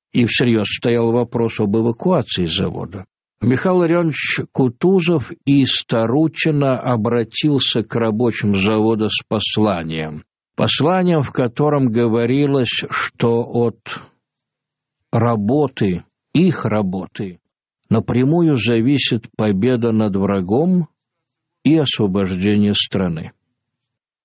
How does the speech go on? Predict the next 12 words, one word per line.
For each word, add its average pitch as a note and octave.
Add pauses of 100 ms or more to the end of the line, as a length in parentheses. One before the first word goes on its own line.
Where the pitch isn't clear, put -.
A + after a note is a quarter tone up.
(100)
Авторитет C3+
фельдмаршала C#3+
был B2+
достаточен, B2
чтобы A2+
ситуация G2+ (220)
нормализовалась, G#2 (320)
чтобы G2+
работы G#2+
возобновились F#2+
и G#2
возобновились F#2+